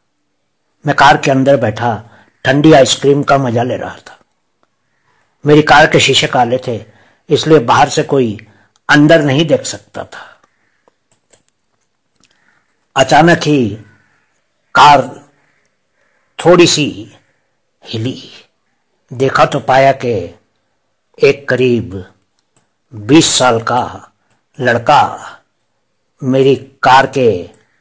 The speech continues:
पीछे की डिक्की पर कमर टिकाकर किसी से फोन पर बातें कर रहा था। उसने मेरी कार को दीवार समझकर पिछवाड़ा टिकाकर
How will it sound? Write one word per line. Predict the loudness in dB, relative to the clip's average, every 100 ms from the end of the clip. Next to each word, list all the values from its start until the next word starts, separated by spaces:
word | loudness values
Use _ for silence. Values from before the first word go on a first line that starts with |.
| _ _ _ _ -4
पीछे | -2 0 0
की | -2
डिक्की | -6 -8 -10
पर | -4 -4 -4 -12 -20 _ _ _ 0
कमर | 4 4
टिकाकर | 2 0 -4 -4 -2 -2 -4 -12 -20 _ _ _ _ _ _
किसी | -6 -4 -2
से | -2 -2 -2 -6 -10 -18 _ _ _ _ _ -12
फोन | -4 0 0
पर | 0 -2
बातें | -2 -6 -8
कर | -8
रहा | -6 -6 -8
था। | -14 -20 _ _ _ _ _ -20 _ _ _ _
उसने | -6 -2 2
मेरी | 2 2
कार | 4 2
को | 2 0 0 -2 -12 -20 _ _ _ _ _ -14
दीवार | 0 4 4 4
समझकर | 2 0 -2 0 -2
पिछवाड़ा | -2 -4 -2 0 0
टिकाकर | 0 -6 -8 -4 -6 -6